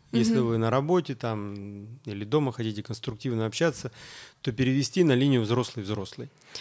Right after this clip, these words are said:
Speaker 2: А
Speaker 1: Как
Speaker 2: если
Speaker 1: это сделать?
Speaker 2: Да.
Speaker 1: Э.
Speaker 2: <laughs> А тут подписывайтесь, <laughs> ставьте лайки, скачивайте нашу книгу. <laughs> Ладно, шучу. Как это сделать?
Speaker 1: Да,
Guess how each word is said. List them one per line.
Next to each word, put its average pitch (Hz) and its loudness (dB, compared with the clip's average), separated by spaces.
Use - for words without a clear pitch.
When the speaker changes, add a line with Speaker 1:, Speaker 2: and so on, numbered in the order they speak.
Speaker 2:
А 208 0
Speaker 1:
Как 175 12
Speaker 2:
если 151 8
Speaker 1:
это 143 2
сделать? 110 0
Speaker 2:
Да. 190 0
Speaker 1:
Э. 262 6
Speaker 2:
<laughs> - -18
А 196 -4
тут 185 -6
подписывайтесь, 262 6
<laughs> 381 12
ставьте 214 8
лайки, 277 6
скачивайте 208 4
нашу 226 6
книгу. 285 0
<laughs> 415 -2
Ладно, 190 6
шучу. 202 0
Как 226 4
это 208 -4
сделать? 196 -4
Speaker 1:
Да, 107 -2